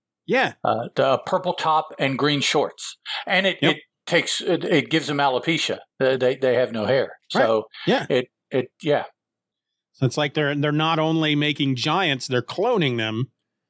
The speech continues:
Speaker 2: It, uh, that's
Speaker 1: Even though
Speaker 2: what
Speaker 1: they're
Speaker 2: it looks
Speaker 1: not.
Speaker 2: more like. They're, they're cloning, not,
Speaker 1: Yeah.
Speaker 2: yeah.
Speaker 1: They got these little purple booties on.
Speaker 2: Just, just
Speaker 1: These little
Speaker 2: odd.
Speaker 1: short pants, their little purple short pants and their little booties.
Speaker 2: Ra-,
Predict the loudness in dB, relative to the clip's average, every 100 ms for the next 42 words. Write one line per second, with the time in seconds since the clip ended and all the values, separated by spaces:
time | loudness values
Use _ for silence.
0 | _ -6 -2 -2 0 -2 0 0 0 0
1 | 0 0 0 0 0 -2 -2 -4 -6 -6
2 | -6 -4 -4 -2 -2 0 0 -2 -4 -6
3 | -2 0 0 0 0 2 -2 -4 -14 _
4 | _ _ _ _ _ _ _ 0 2 2
5 | 2 0 2 0 0 0 0 0 2 2
6 | 2 2 2 2 2 -2 _ _ _ _
7 | _ _ _ _ -8 -6 -8 -14 _ -4
8 | -2 -2 -6 _ _ -2 2 2 2 0
9 | 0 2 2 0 0 2 2 0 0 0
10 | 2 2 0 -2 -4 0 0 2 0 -2
11 | 0 0 -2 -2 -2 0 -2 0 2 2
12 | 0 -8 _ _ _ -2